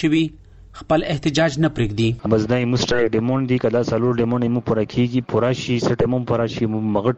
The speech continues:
Speaker 2: ټایم به هسپتال، آه، بیا اوپن کوو. انشاءالله موږ خپل څه کوم یې موږ خدمت سلسله ده، سنټرل کورم عوام دپاره هغه به موږ بیا شروع کوو.
Speaker 1: د ډوګر هسپتال په کورمه کې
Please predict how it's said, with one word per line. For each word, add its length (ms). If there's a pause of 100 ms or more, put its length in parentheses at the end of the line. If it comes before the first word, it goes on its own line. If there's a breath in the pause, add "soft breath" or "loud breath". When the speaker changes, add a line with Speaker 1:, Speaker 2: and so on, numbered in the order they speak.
Speaker 2:
ټایم 180
به 220
هسپتال، 480
آه، 760 (100)
بیا 160
اوپن 320
کوو. 180 (240)
انشاءالله 380
موږ 120 (120)
خپل 260
څه 140
کوم 160
یې 140
موږ 120 (160)
خدمت 380
سلسله 420
ده، 220 (420 loud breath)
سنټرل 380
کورم 220
عوام 260
دپاره 260
هغه 160
به 140
موږ 160
بیا 160
شروع 260
کوو. 180 (300)
Speaker 1:
د 240
ډوګر 320
هسپتال 560
په 240
کورمه 320
کې 240